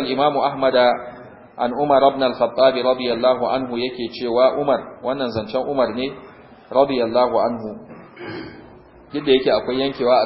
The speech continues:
sanadin, akwai wanda aka ambace shi bai riski Umar ba. Tawi ya ji daga wani ne da ya ji daga Umar. Umar radiyallahu anhu yana cewa, "Tushikul qura an takhrab."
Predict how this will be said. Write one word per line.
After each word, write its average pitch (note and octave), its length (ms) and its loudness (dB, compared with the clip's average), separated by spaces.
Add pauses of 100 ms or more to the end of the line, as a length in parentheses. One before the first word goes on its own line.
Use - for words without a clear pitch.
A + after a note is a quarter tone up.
sanadin, B2 340 -4
akwai A#2+ 320 -4
wanda B2+ 160 -2
aka B2 240 -2
ambace G#2 320 -10
shi A#2 140 -10
bai G2+ 420 -8
riski G#2 320 -10
Umar C3 280 0
ba. F#2+ 100 -6 (680)
Tawi B2 340 2
ya B2 140 4
ji B2+ 120 -4
daga G#2+ 200 -2
wani A#2+ 200 -2
ne A#2+ 120 -6
da G2 80 -8
ya G#2 120 -6
ji A2 100 -12
daga F#2+ 260 -4
Umar. G#2 200 -6 (640)
Umar D3 200 4
radiyallahu C#3 640 2
anhu C3+ 160 -4
yana C3 300 0
cewa, B2+ 340 4 (720)
"Tushikul D#3 800 4
qura C#3+ 480 6
an A#2 220 -4
takhrab." A#2 420 4